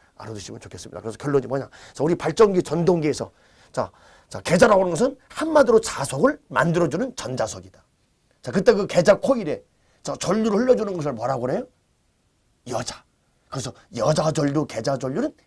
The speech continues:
같은 말이다. 그래서 여자 전류, 계좌 전류하고 자속은 정비례다. 아시겠죠? 자, 두 번째, 여러분, 이제 전기자인데요. 자, 이 전기자는 이제 우리가 이제 영어로 아마추어라고 그러는데, 여러분, 이제 전기자도,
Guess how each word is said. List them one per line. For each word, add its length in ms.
같은 320
말이다. 320
그래서 180
여자 320
전류, 280
계좌 280
전류하고 400
자속은 500
정비례다. 800
아시겠죠? 480
자, 200
두 140
번째, 340
여러분, 180
이제 100
전기자인데요. 800
자, 100
이 160
전기자는 600
이제 220
우리가 220
이제 140
영어로 280
아마추어라고 500
그러는데, 360
여러분, 180
이제 80
전기자도, 720